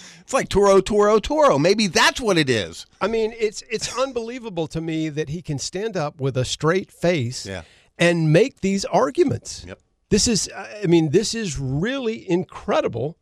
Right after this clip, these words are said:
Speaker 2: And yet the media, and, and I think a, a big part of why we are where we are today is the media is not fulfilling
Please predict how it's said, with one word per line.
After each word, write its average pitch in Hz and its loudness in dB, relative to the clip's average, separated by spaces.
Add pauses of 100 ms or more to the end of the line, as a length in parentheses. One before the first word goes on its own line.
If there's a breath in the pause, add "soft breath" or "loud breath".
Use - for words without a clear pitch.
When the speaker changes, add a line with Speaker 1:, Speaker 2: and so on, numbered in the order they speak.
(120)
Speaker 2:
And 175 0
yet 214 -2 (840)
the 160 2
media, 190 0 (300)
and, 156 2
and 160 4
I 151 2
think 170 -2 (440)
a, 131 -2 (160)
a 135 -2
big 156 -2
part 147 2
of 104 -4
why 135 2
we 127 0
are 127 0
where 127 -2
we 120 -2
are 113 -4
today 180 0 (500 loud breath)
is 170 4
the 160 2
media 165 0 (400)
is 147 2
not 160 2
fulfilling 160 0